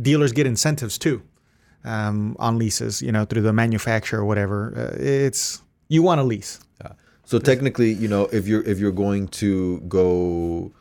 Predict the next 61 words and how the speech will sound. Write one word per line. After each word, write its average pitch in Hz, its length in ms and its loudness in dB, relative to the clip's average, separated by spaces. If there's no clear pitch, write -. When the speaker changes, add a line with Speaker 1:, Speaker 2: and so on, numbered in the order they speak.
Speaker 2:
lease 107 240 0
a 113 60 0
car, 85 480 0
th-, 113 180 0
you're 113 160 0
probably 107 480 2
not 95 180 -2
gonna 92 140 -6
get 85 120 -6
your 82 120 -8
credit 92 240 -6
shotgunned. 76 720 -10
Um, 78 520 -10
Speaker 1:
No. 104 120 -2
Speaker 2:
even 101 160 -4
though, 98 240 0
I 123 80 -2
mean, 139 120 -2
I - 20 -2
mean, 131 160 2
it 120 80 0
can 131 120 2
still 160 200 4
happen. 92 400 0
Not 101 160 -2
to 101 80 -8
say, 104 500 2
uh, 113 140 0
uh, 110 60 4
like, 110 260 -2
it, 123 140 2
th-, 135 220 4
like, 135 200 2
a 123 40 4
dealership 131 460 6
can 110 140 0
still 120 240 2
potentially 101 640 0
try 110 500 0
to 117 100 0
get 113 200 -4
you 120 80 -4
to 110 80 -2
buy 95 260 0
the 160 80 -8
car. 180 440 -4
Like, 107 180 -2
they 98 80 -8
can 110 160 -4
make 107 160 -6
an 101 80 -4
argument 101 380 -4
to - 40 -16
say, 95 160 0
"Hey, 104 80 0
you 98 140 -2
know 98 80 -4
what? 98 160 -2
Don't 95 200 -4
lease 98 220 -2
it. 98 220 -2